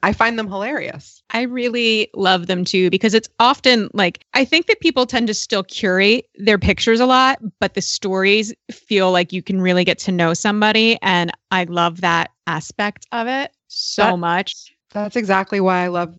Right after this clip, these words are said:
Speaker 1: the story. That's why I liked Snapchat originally, 'cause you couldn't really do anything to it. Um, and that's why I, I totally agree with you. Stories are so much fun.
Speaker 2: Okay. So tell me, who are your, like, let's give two. What are your two favorite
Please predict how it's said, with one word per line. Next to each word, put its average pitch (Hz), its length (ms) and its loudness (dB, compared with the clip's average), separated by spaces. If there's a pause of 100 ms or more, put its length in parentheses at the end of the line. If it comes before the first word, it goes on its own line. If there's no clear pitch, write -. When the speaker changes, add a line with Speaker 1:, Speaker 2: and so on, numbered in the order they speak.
Speaker 1:
the 180 100 -10
story. 247 240 -2
That's 214 180 -2
why 220 220 4
I 190 40 2
liked 180 260 0
Snapchat 180 520 -4
originally, 135 560 -16
'cause 160 160 -14
you 175 60 -10
couldn't 196 240 -12
really 147 360 -6 (180)
do 208 200 0
anything 139 400 -6
to 135 240 -6
it. 190 300 0 (500)
Um, 139 460 -2
and 170 140 2
that's 151 220 0
why 147 180 2 (200)
I, 156 60 0
I - 20 4
totally 147 420 -2
agree 143 220 -2
with 139 160 0
you. - 60 0
Stories 160 360 4
are 170 80 2
so 143 260 0
much 135 280 -4
fun. 139 360 -4 (280)
Speaker 2:
Okay. 196 280 0
So 247 180 2
tell 240 240 2
me, 208 220 2
who 262 260 0
are 285 160 0
your, 254 260 2 (180)
like, 202 240 2 (120)
let's 233 200 2
give 240 240 -2 (100)
two. 151 320 -2
What 196 160 2
are 226 40 4
your 233 120 4
two - 260 0
favorite 170 580 -2